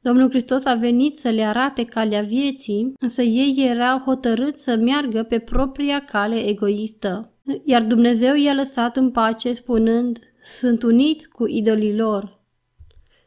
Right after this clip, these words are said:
Așa că putem vedea că ei aveau problemele lor cu acești idoli și cu idolatria. Și pentru că nu vezi un vițel de aur în această istorie,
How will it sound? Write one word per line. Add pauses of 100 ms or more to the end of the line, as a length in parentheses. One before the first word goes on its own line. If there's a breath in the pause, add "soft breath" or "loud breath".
(400)
Așa
că
putem
vedea
că
ei
aveau
problemele
lor
cu
acești
idoli
și
cu
idolatria. (800)
Și
pentru
că
nu
vezi
un
vițel
de
aur
în
această
istorie,